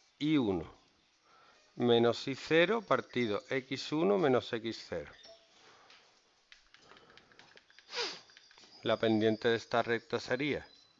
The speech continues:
dos menos seis partido seis menos dos. Dos menos seis es menos cuatro y seis menos dos es cuatro. Esto es menos uno.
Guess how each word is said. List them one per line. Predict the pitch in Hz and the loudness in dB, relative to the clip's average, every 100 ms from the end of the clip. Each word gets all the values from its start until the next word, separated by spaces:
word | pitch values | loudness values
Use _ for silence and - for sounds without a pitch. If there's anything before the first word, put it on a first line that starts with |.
| _ _ _ _ _ _ _ _ _ _ _ _ _ _ _ _ _ _ | _ _ _ _ _ _ _ _ _ _ _ _ _ _ _ _ _ _
dos | 117 104 139 113 - - | -6 4 6 6 2 -8
menos | 110 107 101 92 - | 0 2 2 0 -2
seis | - 156 165 214 - - - - - - - - - - - - - - - - - - - _ _ _ - - - - - | 0 2 2 0 -8 -16 -20 -20 -20 -20 -20 -20 -20 -20 -20 -20 -20 -20 -20 -20 -20 -20 -20 _ _ _ -20 -20 -20 -20 -6
partido | - 107 - - 147 151 196 240 - | 0 0 -2 -4 -2 0 -2 -4 -14
seis | - - 135 165 190 - | -6 2 4 2 -2 -8
menos | 135 120 101 90 - | 0 2 2 0 -6
dos. | 87 - - _ _ - _ _ _ - _ _ _ _ _ _ 117 | -8 -8 -14 _ _ -20 _ _ _ -20 _ _ _ _ _ _ 0
Dos | 127 123 | 0 2
menos | 135 135 131 | 2 2 2
seis | - 139 - | 0 -4 -4
es | 123 - | -8 0
menos | 131 131 131 | 2 2 -2
cuatro | - 160 165 170 180 | 0 4 4 2 -6
y | |
seis | - 113 107 127 | -4 -6 -4 0
menos | 123 113 | 2 0
dos | 143 135 | -4 -6
es | 127 | -8
cuatro. | - - 90 98 107 | -8 -6 -4 -4 -8
Esto | - - 156 | -6 -2 0
es | 220 - - - - - - - _ _ _ | -2 -10 -20 -20 -20 -20 -20 -20 _ _ _
menos | 127 117 101 - - | 2 4 4 0 -6
uno. | 90 | -10